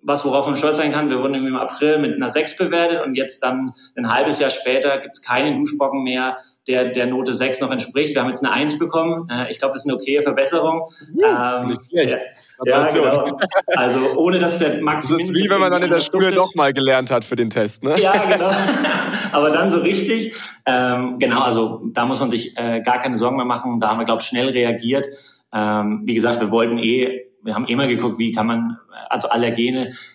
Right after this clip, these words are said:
Speaker 1: d-, Allergene sind halt für Leute natürlich wichtig, die Allergien haben, aber für Leute, die keine Allergien haben auf, äh, Limonene oder so, äh, für die ist es halt völlig egal. Aber natürlich gucken wir, wie kriegt man das Produkt noch besser.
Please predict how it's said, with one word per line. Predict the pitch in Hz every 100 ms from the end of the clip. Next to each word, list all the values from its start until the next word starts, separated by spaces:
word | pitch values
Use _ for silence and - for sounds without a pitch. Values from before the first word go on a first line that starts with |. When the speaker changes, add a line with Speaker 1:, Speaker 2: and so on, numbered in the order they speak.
| _ -
Speaker 1:
d-, | 143
Allergene | 143 160 165 175
sind | 170
halt | 156
für | 156
Leute | 131 147 151
natürlich | 139 135 139 120
wichtig, | 139 151 147 -
die | 131 123
Allergien | 127 123 123 180 180
haben, | 165
aber | 131 135
für | 139
Leute, | 135 139
die | 120
keine | 131 151 127
Allergien | 127 117 127
haben | 123 127
auf, | 120 120 123 - - - _
äh, | 120 117 - - 156
Limonene | 139 131 127 120 127 135 127
oder | 123 117
so, | 120 131 - - - -
äh, | 120 120
für | 127
die | 120 151
ist | -
es | -
halt | 131 -
völlig | 135 139 135
egal. | 135 110 123 113
Aber | - 113
natürlich | 113 131 117
gucken | 147 139
wir, | 127 113
wie | 120 117
kriegt | - 113 127
man | 123 120
das | 123 -
Produkt | 131 123 127 123
noch | -
besser. | 135 143 151 151